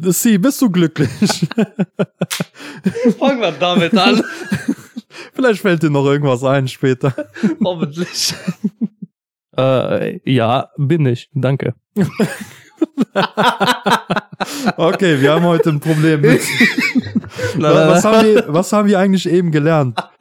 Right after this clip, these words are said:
Speaker 1: Antworten und Fragen und Konversationen führen. <laughs>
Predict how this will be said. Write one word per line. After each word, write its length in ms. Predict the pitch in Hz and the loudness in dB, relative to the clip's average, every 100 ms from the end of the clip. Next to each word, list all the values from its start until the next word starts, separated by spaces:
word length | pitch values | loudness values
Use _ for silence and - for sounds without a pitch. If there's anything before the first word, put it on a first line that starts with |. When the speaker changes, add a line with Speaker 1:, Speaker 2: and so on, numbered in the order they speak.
| - _ | -20 _
Speaker 1:
Antworten 800 | - 147 196 180 170 180 - 151 | -4 0 0 0 2 2 0 -2
und 220 | 160 156 147 | 0 0 -2
Fragen 640 | - 135 135 127 120 110 - - - - | -2 2 2 2 0 -2 -6 -16 -12 -4
und 320 | 165 175 175 | 0 0 0
Konversationen 840 | 170 165 160 151 139 - 160 165 | -2 2 4 2 0 0 2 2
führen. 500 | 147 - 131 123 120 120 _ _ _ - | 0 2 2 2 0 -4 _ _ _ -6
<laughs> 380 | - - - | -6 -10 -14